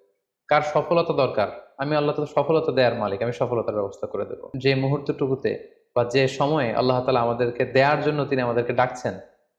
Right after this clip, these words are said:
আমাদেরকে দেয়ার জন্য তিনি বসে আছেন, প্রস্তুত, আহ্বান করছেন, কিন্তু আমরা সেই আহ্বানে সাড়া দিচ্ছি না।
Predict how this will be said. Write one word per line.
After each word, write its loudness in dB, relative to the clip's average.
আমাদেরকে 2
দেয়ার 2
জন্য -2
তিনি -2
বসে 0
আছেন, 0
প্রস্তুত, -2
আহ্বান 0
করছেন, -8
কিন্তু -2
আমরা 0
সেই 0
আহ্বানে -2
সাড়া -4
দিচ্ছি -16
না। -16